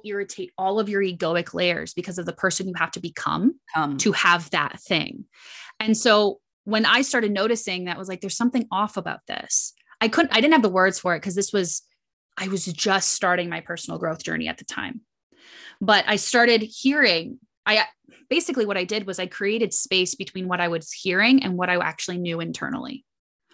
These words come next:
Speaker 1: rather than assuming that what I was hearing was what I needed to know.
Speaker 2: So how did you create that space?
Speaker 1: So one, it was actually tapping into my cynicality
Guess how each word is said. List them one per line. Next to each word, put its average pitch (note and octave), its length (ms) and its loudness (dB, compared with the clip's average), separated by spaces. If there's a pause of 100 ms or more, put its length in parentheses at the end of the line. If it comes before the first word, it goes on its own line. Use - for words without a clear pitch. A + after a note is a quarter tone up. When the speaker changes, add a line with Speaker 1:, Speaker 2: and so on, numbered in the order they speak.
(140)
Speaker 1:
rather G3 320 6
than F#3+ 140 2
assuming F3+ 440 -2
that E3+ 140 -8
what F3 140 2
I E3+ 80 2
was E3 160 -2
hearing E3 260 -4
was E3 120 -8
what E3 140 -2
I D#3+ 80 -2
needed E3 320 -8
to - 120 -10
know. - 120 -14 (640)
Speaker 2:
So A#3 260 4
how B3 160 6
did D4+ 140 0
you F4+ 100 0
create G#3+ 300 2
that F#3 140 0
space? - 460 -6 (960)
Speaker 1:
So A3+ 540 6 (680)
one, A#3+ 320 4
it F#3+ 80 -2
was A3 100 2
actually A3+ 400 2
tapping F#3 340 0
into G3 220 -2
my F3+ 80 -8
cynicality E3+ 720 -4